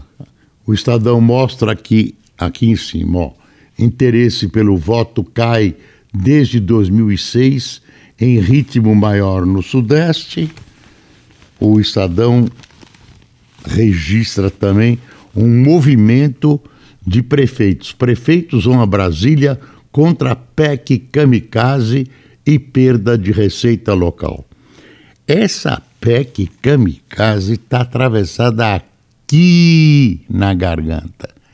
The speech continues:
que é uma pec que é eleitoral.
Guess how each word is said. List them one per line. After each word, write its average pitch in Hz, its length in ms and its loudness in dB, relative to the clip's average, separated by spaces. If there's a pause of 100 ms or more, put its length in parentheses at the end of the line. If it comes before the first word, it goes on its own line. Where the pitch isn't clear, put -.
(640)
que - 100 -10
é 156 40 -4
uma - 220 -8 (200)
pec 151 600 -2 (720)
que 135 320 2
é 104 220 2
eleitoral. 104 840 -2